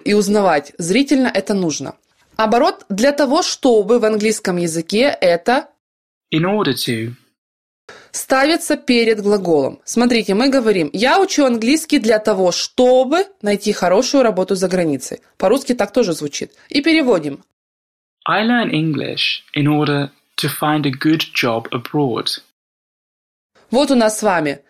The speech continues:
Speaker 1: «я учу английский», первая часть. Дальше мы говорим «найти хорошую работу за границей» и связываем «для того, чтобы», просто вставляя в предложение «in order to».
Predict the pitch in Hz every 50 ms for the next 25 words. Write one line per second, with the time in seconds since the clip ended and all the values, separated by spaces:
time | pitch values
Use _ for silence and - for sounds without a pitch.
0 | _ _ _ 202 196 254 320 311 - 240 240 - - 196 - 170 165 170 165 170
1 | 165 165 156 - - 247 247 247 240 214 190 165 156 156 156 - - 220 214 220
2 | 285 277 - - - _ _ 190 220 262 349 381 - 294 262 254 240 233 233 202
3 | 208 202 190 185 196 208 220 214 - 330 359 - 285 262 240 277 277 - 247 247
4 | 233 226 202 214 254 254 262 226 196 208 190 196 190 180 170 156 151 143 - -
5 | 208 247 311 - - - _ _ _ - 359 359 - 285 269 262 233 214 196 196
6 | 196 190 190 185 185 - 185 190 220 240 240 277 247 302 370 370 - - - 202
7 | 180 190 185 - 220 294 320 - 254 240 247 - 208 196 208 214 233 233 - 208
8 | 196 185 180 175 165 160 156 151 151 156 - - 180 165 - 185 185 214 240 247
9 | 233 240 - - 143 123